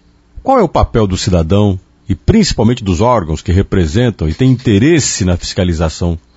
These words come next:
do poder público? São fundamentais. Aí eu queria lembrar, meu caro ouvinte, que nós estamos num ano de campanha. Ano de campanha é simples, é o ano da sedução, da promessa,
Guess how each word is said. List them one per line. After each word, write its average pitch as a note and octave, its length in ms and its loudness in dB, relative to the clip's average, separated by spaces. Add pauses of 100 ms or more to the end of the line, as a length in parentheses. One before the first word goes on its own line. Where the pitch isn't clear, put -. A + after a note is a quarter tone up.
(220)
do F#2+ 80 -2
poder F2+ 280 0
público? C#2 440 -12 (200)
São - 140 -4
fundamentais. A#2 760 -2 (460)
Aí G3 100 2
eu G#3 60 0
queria B2 240 0
lembrar, F2 440 0
meu D#2+ 100 -2
caro D2+ 240 -4
ouvinte, F2 340 -2
que F#2 60 -6
nós G2 140 0
estamos G#2 320 0
num G#2 140 2
ano G#2 160 0
de F#2+ 80 -6
campanha. E2 560 -4 (760)
Ano G3+ 140 0
de D#3+ 100 0
campanha C3+ 440 0
é B2+ 40 2
simples, - 1000 -4
é G2+ 100 -4
o F2+ 180 2
ano G#2+ 380 2
da D#2+ 240 -4
sedução, D2 1040 -6 (440)
da A#2 100 -4
promessa, F2 560 -2